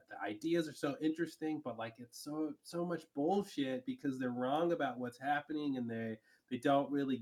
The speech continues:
get it, and there's no way they could get it. And I think,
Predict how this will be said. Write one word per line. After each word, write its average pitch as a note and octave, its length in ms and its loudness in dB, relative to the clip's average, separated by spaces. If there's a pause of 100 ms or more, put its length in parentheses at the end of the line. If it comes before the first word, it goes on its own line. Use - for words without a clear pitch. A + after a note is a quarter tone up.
get C#3 180 2
it, C#3 380 0
and B2 420 0
there's B2 200 -4
no F3 100 6
way D#3 160 6
they B2+ 120 2
could D#3+ 360 2
get D3 180 2
it. C#3 280 0 (520)
And F3 140 8
I E3+ 140 6
think, C4 400 4